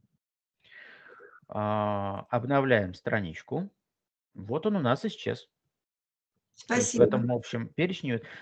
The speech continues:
Speaker 1: Так можно, в принципе, причесать все разделы. И по-, избавиться от, там, вот этого капса, да, и, в принципе, скрыть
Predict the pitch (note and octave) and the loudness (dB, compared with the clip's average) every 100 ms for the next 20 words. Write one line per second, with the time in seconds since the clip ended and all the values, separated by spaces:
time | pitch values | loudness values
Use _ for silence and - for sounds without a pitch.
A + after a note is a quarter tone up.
0 | - - G3 F#3 G3 G3+ F3+ - F#3+ - | 4 8 8 8 4 4 0 2 0 -2
1 | E3 - C3 - E3 E3+ - D3 A#2 G2 | -6 -4 -6 0 2 2 0 4 4 4
2 | F#2 F#2 D2 - _ _ _ _ _ - | -2 -6 -6 -8 _ _ _ _ _ -4
3 | E3 D#3+ D3 C3 G#2+ B2 A#2+ - C3 B2+ | 0 4 6 4 4 0 0 -2 0 8
4 | C3 G2+ G2+ - E2+ - - D#2 - _ | 8 8 2 0 -2 -2 -12 -14 -16 _
5 | - - - - - G3 A3 - F#3 D#3+ | -20 -20 -16 -14 6 6 6 0 -2 -2
6 | A#2+ B2+ D#3 C3 A2+ A2+ G#2+ G#2 B2+ C#3+ | 0 2 4 2 0 -2 -2 -4 -4 -6
7 | C3 - B2+ - - - - - D#3+ E3+ | -8 -2 -2 -2 -10 -14 -12 6 6 6
8 | B2+ - - | 0 -8 -20